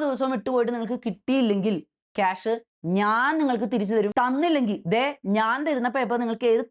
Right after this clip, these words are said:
കോടതിയിൽ വേണമെങ്കിലും കൊണ്ടുപോയി കാണിക്കാം, നിങ്ങൾക്ക് ആ കാശ് തിരിച്ചു നേടാം. ഇത് എൻ്റെ ഉറപ്പാണ്. ഈ ഉറപ്പ് ഈ കാശിനേക്കാൾ ഉപരി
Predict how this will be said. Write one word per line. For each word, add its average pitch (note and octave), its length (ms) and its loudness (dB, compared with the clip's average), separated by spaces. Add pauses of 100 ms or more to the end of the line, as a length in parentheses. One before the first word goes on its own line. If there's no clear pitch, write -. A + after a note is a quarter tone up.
കോടതിയിൽ A#3 520 0
വേണമെങ്കിലും A#3 440 -2
കൊണ്ടുപോയി G#3+ 360 0
കാണിക്കാം, G3+ 340 -4 (240)
നിങ്ങൾക്ക് C#4 300 2
ആ - 100 2
കാശ് A3+ 300 0
തിരിച്ചു G3+ 240 -2 (100)
നേടാം. D#3+ 360 0 (280)
ഇത് C4 140 0 (300)
എൻ്റെ G#3 280 0 (120)
ഉറപ്പാണ്. F3+ 460 -2 (360)
ഈ - 20 4 (120)
ഉറപ്പ് C4 340 0 (340)
ഈ A#3 40 2 (140)
കാശിനേക്കാൾ B3 760 0
ഉപരി A3+ 200 0